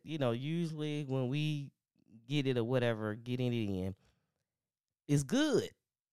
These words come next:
It's, it's good for both of us. Both of us enjoy our sex. It's a whole vibe. It's a whole vibe. But there are things that, you know, I be wanna try to get into that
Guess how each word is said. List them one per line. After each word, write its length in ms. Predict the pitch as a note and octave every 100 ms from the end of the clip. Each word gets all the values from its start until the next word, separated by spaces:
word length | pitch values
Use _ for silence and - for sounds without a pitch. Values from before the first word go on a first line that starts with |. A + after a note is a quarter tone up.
| _ _ _ _ _ _ -
It's, 200 | C#3+ C#3
it's 180 | D#3 E3+
good 320 | C3 E3 G3 E3+
for 100 | C#3
both 260 | C#3+ F3+
of 140 | C3+ G#2
us. 180 | G2+
Both 220 | - B2+ D3+
of 100 | C#3+
us 180 | C#3+ G#2+
enjoy 340 | B2+ A#2+ C3
our 180 | B2+ B2+
sex. 320 | - C3+ A#2
It's 160 | A#2+ A2
a 60 |
whole 400 | G#2 A#2 A#2+ A#2
vibe. 640 | - A2 A2+ A2+ F#2 - D#2+
It's 100 | -
a 40 | F#2+
whole 320 | E3+ A3 F3
vibe. 440 | D#3 F#3 D3+ D#2+ - _ _ _ _ _ - - - - _ -
But 220 | E3 C#3+
there 240 | G#3 A#3+
are 240 | D#3+ A3 D#4+
things 800 | - D3+ C#3+ C3+ C3+ C#3+ D3 - - B2+
that, 400 | B2+ A#2+ A#2 - _ _ _
you 180 | F3 A3+
know, 280 | D3 C3 D3 C#3+
I 160 | E3+
be 160 | F3+ E3
wanna 240 | C#3+ A#2+
try 220 | - B2
to 60 | G#2
get 200 | G#2 G#2+
into 540 | G#2+ - G#2+ G#2+ B2 - - _ _ _ _ _ _ _ _ _ _ -
that 280 | A#2+ A2+